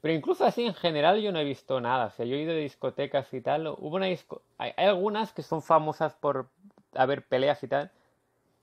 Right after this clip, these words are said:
Y una vez fui y me intenta-, y un tipo me intentó pegar a mí, que n-, no me a-, no acertó, <laughs> porque lo esquivé, pero, pero en general en Japón es muy raro que haya,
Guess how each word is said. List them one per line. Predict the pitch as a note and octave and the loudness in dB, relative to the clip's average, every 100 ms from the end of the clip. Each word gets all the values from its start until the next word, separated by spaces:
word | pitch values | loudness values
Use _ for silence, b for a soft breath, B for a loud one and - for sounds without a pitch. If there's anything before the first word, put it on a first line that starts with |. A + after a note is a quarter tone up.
| _ _ _ _ | _ _ _ _
Y | D#3 | -2
una | E3+ | 2
vez | E3+ D#3 | 4 2
fui | - E3+ F3 E3+ - _ _ - | 0 -4 -4 -6 -10 _ _ -10
y | |
me | D3+ | -6
intenta-, | C#3 C3 A#2+ C#3+ - | -4 -4 -2 -2 -2
y | D3+ | -8
un | D3+ D3 | -8 -6
tipo | - D#3+ E3 | -6 -4 -2
me | D3+ | -4
intentó | C3+ A#2+ C#3 | -6 -6 -2
pegar | C#3+ C3+ C3 | 0 2 0
a | C3 | -4
mí, | D3 | -8
que | - | -8
n-, | A#2+ A2+ - | -8 -10 -12
no | - B2 | -10 -6
me | C3 B2 | -4 -4
a-, | B2 | -4
no | B2+ | -4
acertó, | B2 C3+ A#2+ C#3 D3+ | -4 -4 -4 -4 -6
<laughs> | D3+ - E3 - - - _ _ - _ _ _ - | -8 -4 -2 -2 -8 -10 _ _ -20 _ _ _ -4
porque | B2 | -2
lo | A#2+ | -2
esquivé, | - B2 D#3 | -2 -4 -4
pero, | - B2 A2 C3+ _ _ _ _ _ _ _ _ _ _ _ | -4 -2 -2 -4 _ _ _ _ _ _ _ _ _ _ _
pero | - C3+ C#3 | -2 0 2
en | C3+ | 0
general | - D3+ C#3 C#3 F#3 | -4 -2 2 4 4
en | G#3+ | 0
Japón | - C#3+ D#3+ | -2 -4 -2
es | F#3 | -4
muy | C3 D#3+ | -4 -6
raro | C#3+ A#2 A#2 G2 | -2 -2 -2 -4
que | F#2+ | -8
haya, | G2 F#2+ F#2 F#2 | -8 -8 -10 -14